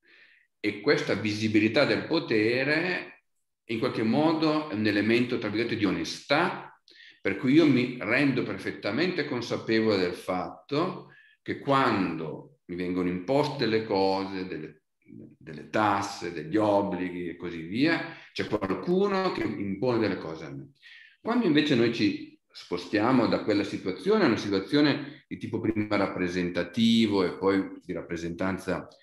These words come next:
a suffragio universale, quindi all'interno di una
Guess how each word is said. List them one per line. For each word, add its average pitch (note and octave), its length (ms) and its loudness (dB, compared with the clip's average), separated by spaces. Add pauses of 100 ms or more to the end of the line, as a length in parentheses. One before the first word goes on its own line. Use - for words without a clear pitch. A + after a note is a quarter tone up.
(140)
a - 80 -12
suffragio E2+ 340 -4
universale, E2+ 800 0
quindi F#2+ 520 0 (140)
all'interno F#2+ 540 0
di F2 100 -2
una E2+ 420 -4